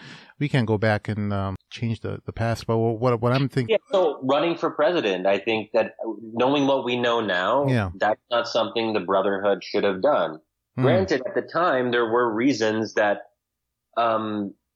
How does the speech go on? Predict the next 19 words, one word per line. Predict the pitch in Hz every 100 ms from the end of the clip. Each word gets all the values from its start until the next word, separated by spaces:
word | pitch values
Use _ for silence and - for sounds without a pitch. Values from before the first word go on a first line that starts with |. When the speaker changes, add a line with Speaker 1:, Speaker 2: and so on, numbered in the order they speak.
| _
Speaker 2:
there | 123 131
were | 190
legitimate | 165 131 151 127 101
reasons | 117 135 117 107 104 98 - -
from | 113
the | 101
Brotherhood | 110 120 104 104 101
standpoint | - 107 104 - 104 98 92
to | 104
run | 98 104 101
at | 107 107
the | 95
time. | - 151 117 87 87
But | 87 98 - _
what | - 139 151
we | 135
know | 127 165 131
is | 101
that | 104 104